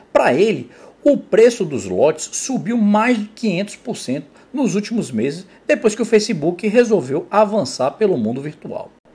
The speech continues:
Ele revelou, inclusive, que sua empresa gastou recentemente quase dois milhões e meio de dólares na compra de um terreno em Decentraland, atualmente um dos ambientes mais populares no metaverso. Nesses mundos,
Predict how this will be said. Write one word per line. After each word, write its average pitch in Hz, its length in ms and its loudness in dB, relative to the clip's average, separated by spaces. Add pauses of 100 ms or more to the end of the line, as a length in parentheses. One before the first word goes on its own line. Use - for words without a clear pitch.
(340)
Ele 285 180 4
revelou, 143 560 4
inclusive, 139 560 -6
que 175 140 -10
sua 247 180 -4
empresa 127 640 -2 (240)
gastou 196 400 2
recentemente 180 880 -2
quase 170 340 -4
dois 214 300 4
milhões 151 320 -2
e 190 60 -6
meio 131 160 -2
de 156 100 -8
dólares 131 560 0 (300)
na 269 120 0
compra 220 300 -2
de 214 80 0
um 254 80 2
terreno 131 560 -2 (260)
em 208 160 2
Decentraland, 190 920 0 (280)
atualmente 147 800 0
um 277 140 2
dos 208 200 0
ambientes 165 480 -2
mais 196 380 -4
populares 180 720 -2
no 208 80 -4
metaverso. 131 720 -8 (640)
Nesses 175 360 -2
mundos, 101 600 -4